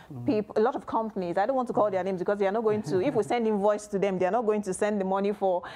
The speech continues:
Speaker 2: adverts. But you
Speaker 1: Mm.
Speaker 2: listed a lot of companies. But how can we, what, what, what can we do to boost capacity of some of the local producers that we have in the country and also have more Nigerians interested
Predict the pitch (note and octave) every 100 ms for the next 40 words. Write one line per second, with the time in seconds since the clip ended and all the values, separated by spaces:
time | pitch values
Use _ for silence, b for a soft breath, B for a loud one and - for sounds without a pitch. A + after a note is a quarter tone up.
0 | B B G#3 F#3+ F#3 F3 G3 A#3+ A#3 B3
1 | C4 E4 - F4 B3 G#3 A#3 G3+ - G3+
2 | G3 F#3+ F3 F3 G3+ G3+ E4 F4 A#3+ G3
3 | G3 G3+ G3+ G3+ B B C4 D#4+ B3 D4+
4 | C#4 E4+ C#4+ G#3 A#3 G#3+ G#3 F#3+ F3 G3
5 | E3 D#3+ A3+ B3+ - G#3 A3 G3+ G3 -
6 | F#3 - A#3+ A3 F#3 F#3 G3 A3 G#3 F#3
7 | E3+ G3 F3 E3+ E3+ B B B F#3+ F3
8 | F#3+ G#3 F#3+ F3+ F3 - F#3+ F#3+ F#3 E3+
9 | F3 G3+ G#3+ G#3 G3+ A3+ G3+ G#3+ A3+ F#3+
10 | F#3 G3 F3 F3 G3 G3 - B3+ - -
11 | D3+